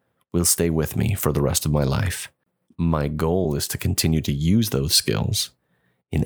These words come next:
every aspect of my life, to understand who I am better and to understand the systems in place around me. Anyway, I'm rambling.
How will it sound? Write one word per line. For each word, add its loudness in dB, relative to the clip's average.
every 2
aspect 0
of 0
my 2
life, -2
to -2
understand 2
who 0
I 0
am 2
better 0
and 2
to 0
understand 2
the 2
systems 2
in 0
place 0
around 2
me. 0
Anyway, 0
I'm 2
rambling. -2